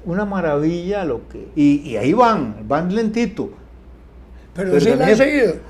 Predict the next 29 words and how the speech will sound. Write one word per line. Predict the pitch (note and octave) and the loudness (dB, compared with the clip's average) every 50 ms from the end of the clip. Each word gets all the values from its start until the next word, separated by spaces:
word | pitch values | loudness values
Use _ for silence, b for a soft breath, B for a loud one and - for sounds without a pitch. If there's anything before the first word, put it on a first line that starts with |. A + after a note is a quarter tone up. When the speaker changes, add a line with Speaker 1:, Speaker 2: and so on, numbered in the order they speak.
| - - | -16 -2
Speaker 1:
Ah, | - G#3+ A#3+ A#3 - | 0 0 0 2 4
claro, | F#3+ A3+ C#4+ E4 E4 D#4+ | 4 6 6 6 6 6
Speaker 2:
Ah, | - | 4
Speaker 1:
no, | A#3 C#4 D4+ | 6 4 6
Speaker 2:
no | A#3+ | 6
Speaker 1:
sí, | A3+ | 6
sí, | A3 | 6
Speaker 2:
sabía. | G3+ A#3+ F#3 - C4 - C#4 - | 6 6 6 4 4 2 0 0
Speaker 1:
sí, | - G#3+ G#3 | 6 6 6
ahí | F#3 F3+ F#3+ A#3+ B3+ | 8 8 6 4 2
cu-, | - A3 F#3 - | 0 0 0 2
cuando | D#3+ D#3 D3+ C#3+ C#3 | 0 0 0 0 4
yo | E3 G3+ | 4 4
estuve, | G#3 G#3 - D4 D4 C#4+ C#4 C#4 D4+ D4 - - | 2 2 0 0 0 0 2 0 0 -2 -2 -2
había | F3+ E3+ E3+ F3 F#3+ | -2 2 2 2 2
una | G#3+ C4 C4+ C4 - | 2 -2 -4 -4 2
parte | - A#3 A3 G#3 G#3 G#3 - C#4 - - - | 4 4 6 4 2 -2 -4 -8 -10 -10 -6
que | - F#3+ E3+ | -4 -4 -4
no | D#3+ E3+ | -2 -6
se | E3+ - A#3 | -4 -4 -4
podía | A3 A3+ A#3 A3 G#3+ G#3+ A3 A3+ | -2 2 2 2 4 6 4 4
ver, | A3 A3+ A3 G#3 F#3 E3+ - | 4 2 2 2 0 -2 -2
pues, | - D3+ C#3+ C#3 C3+ C3 | -4 -4 -4 -2 -4 -6
de, | B2+ A2 A#2+ C#3+ C#3+ | -6 -8 -8 -6 -6
de | C#3 C3 | -4 -4
la | B2+ B2+ | -4 -6
parte | - - F3+ F#3 - A#3 | -4 -4 -4 -4 -4 -6
trasera, | A3 A#3 A#3+ A3+ - A#3 A3+ F#3+ D#3+ D#3 E3 D#3+ - - | -4 -4 -4 -4 0 0 2 2 2 0 -2 -4 -6 -12
Speaker 2:
Ujú. | - D3+ C3+ A2+ F3 A3 | -12 -12 -10 -8 -8 -10